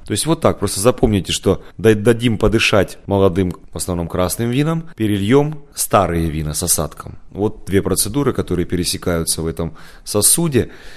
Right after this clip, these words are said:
Важно ещё что отметить. Эту процедуру можно упростить,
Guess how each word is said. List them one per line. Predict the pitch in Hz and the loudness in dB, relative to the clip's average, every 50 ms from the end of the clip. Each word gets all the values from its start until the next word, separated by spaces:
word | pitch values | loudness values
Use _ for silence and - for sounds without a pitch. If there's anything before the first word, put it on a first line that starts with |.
| - - | -10 -2
Важно | 98 113 127 113 120 | 2 2 2 2 2
ещё | 123 113 - 123 123 | 0 0 2 0 0
что | 107 - - 123 | 0 2 2 2
отметить. | 113 107 - 107 90 - 82 - - - - - | 2 2 2 -4 -4 -4 -8 -12 -12 -20 -18 -8
Эту | - 107 107 - 107 | -6 -4 -4 -2 2
процедуру | 117 113 113 - 123 131 151 151 131 117 | 2 2 2 2 0 0 2 2 2 2
можно | 110 110 101 101 110 95 - | 2 0 0 0 -2 -2 -4
упростить, | - 87 92 - - 110 110 104 101 - - - - 135 151 147 147 - - - | -8 -12 -10 -6 -2 0 0 2 2 0 -2 -2 -4 -4 -4 -4 -4 -8 -12 -12